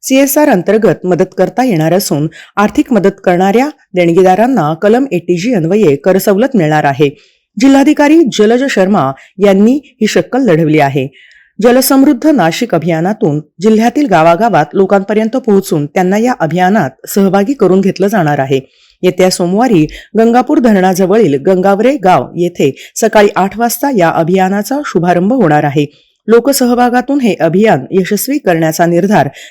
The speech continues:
जिल्हा परिषदेच्या मुख्य कार्यकारी अधिकारी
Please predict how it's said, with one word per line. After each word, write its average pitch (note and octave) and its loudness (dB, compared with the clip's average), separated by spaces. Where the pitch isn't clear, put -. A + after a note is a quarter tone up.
जिल्हा G#3+ 0
परिषदेच्या A3+ 0
मुख्य G3 -2
कार्यकारी F3 0
अधिकारी D3 -2